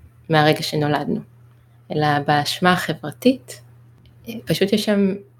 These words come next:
איזשהו רצון להניע אותנו למשהו, אבל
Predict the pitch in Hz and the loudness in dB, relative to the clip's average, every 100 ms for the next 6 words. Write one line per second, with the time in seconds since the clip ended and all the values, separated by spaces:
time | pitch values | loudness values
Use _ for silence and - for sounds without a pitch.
0 | _ 175 185 - 170 160 160 - 196 202 | _ 0 0 2 2 2 0 -2 2 2
1 | 165 151 170 226 214 - 151 143 139 143 | 2 2 2 4 2 0 -2 0 0 0
2 | 135 - 214 214 _ _ _ _ 156 156 | -2 -2 -2 -2 _ _ _ _ -4 0